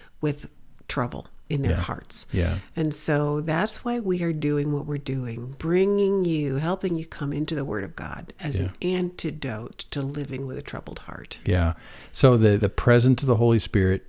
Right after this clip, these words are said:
Speaker 2: attending to his word, treasuring it,
Speaker 1: Mm-hmm.
Speaker 2: treasuring it, you know, treating it like honey on the lips, like the psalmist wrote.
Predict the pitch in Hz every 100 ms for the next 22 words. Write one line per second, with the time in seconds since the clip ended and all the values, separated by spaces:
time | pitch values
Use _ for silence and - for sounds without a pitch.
0 | - - 95 - - 135 131 135 131 131
1 | 107 117 110 101 104 101 101 107 107 -
2 | - - 107 107 113 135 139 147 147 139
3 | - - 196 92 87 113 147 156 156 156
4 | 156 160 - - - 101 104 117 - -
5 | - - - 147 - - 135 151 151 110
6 | 95 - - 131 143 147 127 120 110 113
7 | 123 - - 110 - - 104 107 92 -
8 | 95 101